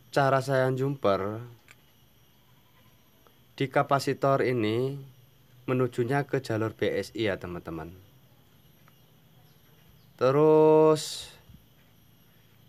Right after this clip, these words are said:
di bagian kabel yang berwarna hijau ini ya, saya dapatkan di jalur U S B.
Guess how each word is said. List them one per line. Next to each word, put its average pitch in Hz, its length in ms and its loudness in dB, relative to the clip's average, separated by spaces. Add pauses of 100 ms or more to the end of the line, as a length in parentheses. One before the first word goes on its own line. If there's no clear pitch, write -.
(220)
di 151 160 4
bagian 131 720 2 (2500)
kabel 123 320 -2
yang 123 240 2
berwarna 120 640 0 (1700)
hijau 120 480 -2
ini 117 400 0
ya, 85 240 -4 (320)
saya 117 240 -4
dapatkan 117 640 -4
di 113 80 -4
jalur 110 840 -6 (1800)
U - 160 -4
S - 160 -8
B. 92 400 -4